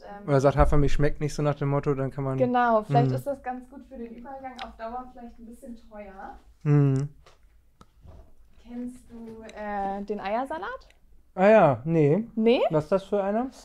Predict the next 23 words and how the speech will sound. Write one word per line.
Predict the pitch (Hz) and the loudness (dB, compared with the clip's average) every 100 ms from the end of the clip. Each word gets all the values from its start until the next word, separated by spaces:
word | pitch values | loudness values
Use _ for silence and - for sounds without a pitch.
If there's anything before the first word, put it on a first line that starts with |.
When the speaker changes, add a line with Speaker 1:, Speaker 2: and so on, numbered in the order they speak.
| - 233 | -12 -4
Speaker 1:
Ähm, | 240 240 | -2 -2
von | 240 240 | -4 -6
Pop, | 233 277 | -4 -6
den | - 226 | -4 -4
gibt's | 233 226 | -4 -4
aber | 226 220 - | 0 2 2
auch | 220 - | 0 -2
von | 226 | -8
den | 220 214 | -6 -6
Eigenmarken | - 208 226 226 214 208 208 214 | -4 -2 -2 -2 -2 -2 -2 -10
von | - 202 | -12 -12
Edeka | - 226 240 - 233 226 | -8 -8 -8 -10 -8 -6
und | 226 220 226 | -6 -6 0
so, | 139 | 4
Speaker 2:
Mhm. | |
Speaker 1:
also | 147 160 | 6 4
den | 202 196 202 | 0 -8 -12
kann | 208 | -14
man | 202 190 | -12 -10
auch | 196 | -10
sehr | - 196 | -8 -8
günstig | 208 226 - 202 - | -6 -8 -10 -14 -10
erwerben. | 180 180 185 196 | -12 -8 -8 -8